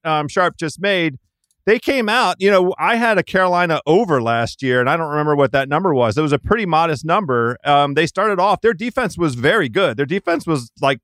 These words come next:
top five across the board in all the metrics. Their, then their defense is still good, still top half of the league, front seven and, and secondary.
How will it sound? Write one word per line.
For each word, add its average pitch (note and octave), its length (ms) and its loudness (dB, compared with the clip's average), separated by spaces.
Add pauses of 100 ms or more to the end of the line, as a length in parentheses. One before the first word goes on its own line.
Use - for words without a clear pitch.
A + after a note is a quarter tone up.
top D#3+ 220 -4
five D#3 380 0
across C#3+ 400 -4
the B2 80 -16
board C3 460 -2 (260)
in D3 120 0
all D#3+ 120 4
the D#3+ 60 0
metrics. E3 340 -2
Their, G3+ 180 0
then A3 200 -2
their A3+ 120 2
defense C4+ 380 -4
is F#3+ 120 -2
still G#3+ 260 0
good, D#3 340 0
still G3+ 340 -2
top E3+ 320 -6
half D#3+ 240 0
of C#3+ 80 -10
the C3+ 100 0
league, C#3+ 380 -2 (340)
front F3 220 0
seven D3+ 340 2
and, D#3 340 0
and E3 260 -2
secondary. A#2+ 800 0